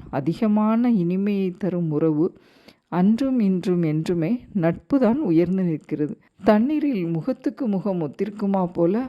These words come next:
மனுஷரில் இருதயத்திற்கு இதயம் ஒத்திருக்கும்" என்ற வேத வசனத்தை, அ, சாலமோன் ஞானி குறிப்பிடுகிறார். ஏனென்றால், எல்லா உறவை காட்டிலும் நட்பு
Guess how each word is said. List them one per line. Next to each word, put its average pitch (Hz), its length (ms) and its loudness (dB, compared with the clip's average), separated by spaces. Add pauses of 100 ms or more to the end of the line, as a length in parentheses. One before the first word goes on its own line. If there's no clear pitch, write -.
(140)
மனுஷரில் 196 640 0
இருதயத்திற்கு 185 720 -2
இதயம் 160 400 0 (180)
ஒத்திருக்கும்" 160 640 -2 (260)
என்ற 160 320 -2
வேத 226 240 4
வசனத்தை, 202 640 -4 (160)
அ, 175 160 -4 (100)
சாலமோன் 220 380 2
ஞானி 170 420 0
குறிப்பிடுகிறார். 143 720 -2 (420)
ஏனென்றால், 190 760 0 (420)
எல்லா 202 360 0
உறவை 202 460 0
காட்டிலும் 160 600 -4 (180)
நட்பு 175 720 0